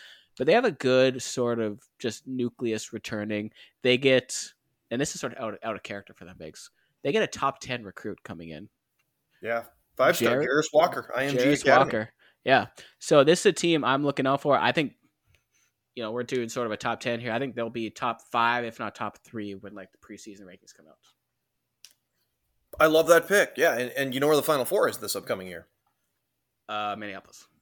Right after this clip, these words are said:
Speaker 2: Houston.
Speaker 1: Oh, is it? Okay, shit. They, they
Speaker 2: So
Speaker 1: could, j-, much like the Bucks did.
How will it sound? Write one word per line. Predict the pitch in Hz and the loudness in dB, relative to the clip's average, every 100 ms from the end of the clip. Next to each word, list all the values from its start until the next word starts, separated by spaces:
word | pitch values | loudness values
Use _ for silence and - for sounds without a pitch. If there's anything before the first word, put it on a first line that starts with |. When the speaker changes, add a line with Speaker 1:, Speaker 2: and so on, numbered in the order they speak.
| _ _ _ | _ _ _
Speaker 2:
Houston. | - - - - - _ _ _ _ _ | -18 -8 -8 -8 -18 _ _ _ _ _
Speaker 1:
Oh, | - - | -20 -18
is | - | -20
it? | - _ - | -20 _ -20
Okay, | - _ _ | -20 _ _
shit. | - _ _ _ _ _ _ _ _ _ _ _ _ _ _ _ _ _ | -20 _ _ _ _ _ _ _ _ _ _ _ _ _ _ _ _ _
They, | 117 - | -20 -18
they | 110 113 | -16 -10
Speaker 2:
So | 113 101 98 95 | -4 -4 -4 -8
Speaker 1:
could, | 127 | -18
j-, | 160 | -14
much | - 143 - | 0 0 4
like | 151 | 0
the | - | 0
Bucks | 113 131 - | 0 0 -2
did. | - 104 98 | -4 -2 -2